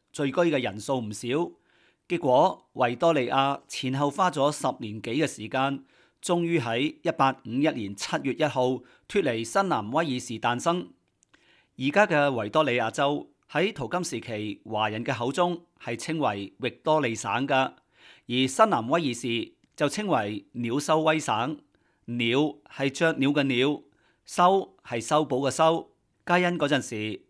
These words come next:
華人大多數係嚟自廣東省，咁所以譯音亦都係以廣東話為主。維多利亞殖民地人口喺一八五一年嘅時候，只不過係七萬七千人。不過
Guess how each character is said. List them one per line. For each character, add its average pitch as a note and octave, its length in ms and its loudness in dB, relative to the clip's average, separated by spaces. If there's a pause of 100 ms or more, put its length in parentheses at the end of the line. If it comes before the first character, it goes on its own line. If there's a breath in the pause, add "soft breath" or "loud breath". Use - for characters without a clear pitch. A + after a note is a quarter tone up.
華 A2 200 0
人 G#2+ 260 -4
大 A#2 180 0
多 D3 160 2
數 A#2+ 460 0
係 B2+ 200 -2
嚟 G2+ 140 -2
自 G2 140 -10 (120)
廣 G#2+ 240 -4
東 D#3 160 0
省， B2+ 360 0 (360 soft breath)
咁 B2+ 120 -4
所 C3 200 2
以 C#3+ 320 0 (220 soft breath)
譯 C#3 240 -2
音 F3 400 2
亦 - 140 -6
都 D#3 200 -4
係 C3+ 140 0
以 A2 300 -4
廣 A#2+ 360 -6
東 C#3 200 -2
話 A2+ 160 2
為 G#2+ 180 -4
主。 - 180 -12 (1400)
維 C#3 180 4
多 A3+ 100 2
利 F#3 140 0
亞 D#3 220 4
殖 D#3 100 -6
民 A#2 180 -4
地 A#2+ 380 -2
人 A2+ 160 -6
口 C#3+ 220 0
喺 A#2+ 160 -2
一 D3 240 -2
八 C3 240 2 (140)
五 B2 40 -10
一 A#2+ 120 -4
年 A#2+ 340 0
嘅 A#2+ 80 -6
時 A2+ 220 -10
候， B2 340 -4 (100)
只 - 220 -8
不 C#3 100 2
過 B2+ 220 4
係 A2+ 280 -2
七 - 240 -6
萬 A#2+ 200 0
七 - 140 -8
千 D3 220 -4
人。 A2 320 -4 (440 soft breath)
不 E3 80 0
過 C#3+ 360 6